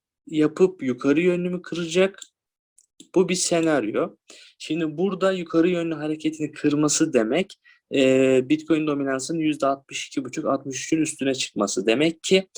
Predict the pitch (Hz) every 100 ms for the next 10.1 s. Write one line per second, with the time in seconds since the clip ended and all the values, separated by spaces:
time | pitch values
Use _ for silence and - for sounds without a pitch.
0 | - - _ 139 170 175 160 175 - 160
1 | 156 151 139 123 110 113 135 156 175 180
2 | - _ _ - 147 143 120 151 - -
3 | 127 127 123 117 110 180 180 _ _ 151
4 | 147 - 139 - 156 123 147 156 - 135
5 | 123 120 117 110 110 151 151 147 - -
6 | - 143 147 123 120 - - 107 156 -
7 | _ - - - 135 123 120 117 117 -
8 | 139 135 160 - 131 107 98 - 131 147
9 | 131 120 - 101 98 98 - 98 - -